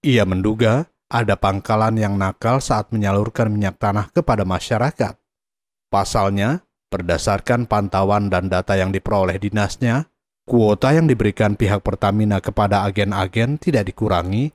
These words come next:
bahkan lebih. Untuk mengatasi kelangkaan minyak tanah, sesuai permintaan Komisi dua D P R D, pihaknya akan menghentikan sementara penyaluran minyak tanah kepada semua pangkalan.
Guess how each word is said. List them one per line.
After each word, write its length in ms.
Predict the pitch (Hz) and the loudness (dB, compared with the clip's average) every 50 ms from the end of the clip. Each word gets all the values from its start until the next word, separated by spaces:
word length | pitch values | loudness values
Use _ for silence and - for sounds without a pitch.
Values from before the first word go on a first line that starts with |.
| _ _ _ _ _ _ _ _ - | _ _ _ _ _ _ _ _ -2
bahkan 400 | 190 170 - - - 110 92 92 | 0 0 0 0 -2 -2 -2 0
lebih. 320 | 92 123 156 175 160 - - _ _ _ _ _ _ _ _ _ _ _ _ _ _ _ _ _ _ _ _ _ _ _ _ _ _ _ _ _ _ _ - | 0 -2 2 2 0 0 0 _ _ _ _ _ _ _ _ _ _ _ _ _ _ _ _ _ _ _ _ _ _ _ _ _ _ _ _ _ _ _ -4
Untuk 320 | - 165 165 220 - - | -2 2 2 2 2 4
mengatasi 480 | 175 147 131 117 - 110 - - 156 - | 4 4 4 2 0 -2 0 0 -2 0
kelangkaan 480 | - 120 117 107 101 - 110 107 110 | 2 0 0 0 0 -2 0 0 2
minyak 240 | 110 104 98 92 - | 0 0 0 -2 -2
tanah, 400 | - 104 95 92 95 113 127 - _ _ _ _ - | -2 -2 0 0 0 -2 -2 -4 _ _ _ _ -12
sesuai 400 | - - 113 - 120 104 101 98 | -8 -6 -2 0 2 2 2 2
permintaan 640 | - 104 98 95 101 98 90 - 98 95 95 95 - | 0 -2 -4 -2 -2 -4 -2 -2 -2 -2 -2 -2 -2
Komisi 400 | 104 95 98 101 - - 123 101 | -2 0 0 -2 -2 -2 -2 -2
dua 160 | 98 101 95 | 0 0 0
D 160 | 92 95 - | 0 0 0
P 80 | - 104 | 0 0
R 160 | 104 107 101 | 0 -2 -2
D, 120 | 98 110 113 113 107 107 _ _ _ _ _ _ - | -2 -2 -2 0 -2 -4 _ _ _ _ _ _ -6
pihaknya 640 | - 104 85 98 101 95 _ - 110 107 98 98 | -6 -4 -2 0 -2 -2 _ -4 -4 -4 -2 -4
akan 320 | 98 - 107 101 101 101 95 | -4 -4 -4 -4 -2 -4 -4
menghentikan 560 | 85 101 101 98 92 110 - - 101 101 98 | -4 -4 -6 -4 -6 -6 -4 -2 -2 -2 -4
sementara 540 | - - 107 110 107 98 - 110 113 113 113 | -6 -4 -4 -4 -4 -2 -2 0 0 0 -2
penyaluran 580 | - - 160 143 123 107 107 104 101 104 98 101 | 0 2 2 2 2 2 2 2 0 0 0 0
minyak 300 | 101 101 98 98 92 _ - | 0 -2 -2 -2 -4 _ -2
tanah 320 | 117 110 110 113 113 110 101 | -2 0 0 0 0 -2 -4
kepada 400 | - - 139 - 113 104 101 95 | -4 -6 -2 0 0 0 0 -4
semua 340 | - - 113 107 101 92 87 | -4 -4 -4 -2 -2 -2 -2
pangkalan. 680 | - 95 90 92 95 - 135 143 147 131 101 92 82 | -2 -2 -4 -4 -2 -2 0 0 2 2 0 -2 -4